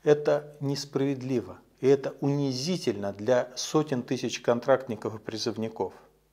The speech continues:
Совсем недавно вся страна отмечала тридцатилетие окончания афганской авантюры. Вы ведь знаете, что заставило Политбюро вывести войска из Афганистана.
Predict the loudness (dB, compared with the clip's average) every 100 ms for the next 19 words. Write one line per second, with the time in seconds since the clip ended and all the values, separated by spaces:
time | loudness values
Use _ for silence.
0 | _ _ _ _ _ _ _ _ -20 -20
1 | -20 -20 -20 -20 _ 0 2 6 6 8
2 | 10 10 10 6 2 2 2 4 6 6
3 | 4 2 0 -8 -8 -4 -2 4 4 4
4 | 0 -6 -6 -4 0 2 2 0 0 -2
5 | 0 2 2 0 -2 -6 -2 -2 0 -2
6 | 0 0 0 -2 -6 -6 -6 -8 -20 _
7 | _ _ _ _ _ _ _ _ -8 0
8 | 2 2 0 0 0 -4 -6 -4 -2 0
9 | 4 4 4 0 0 -4 -4 0 2 2
10 | 2 -2 -4 -2 2 2 2 0 0 0
11 | -4 -2 -4 -4 -4 -6 -8 -14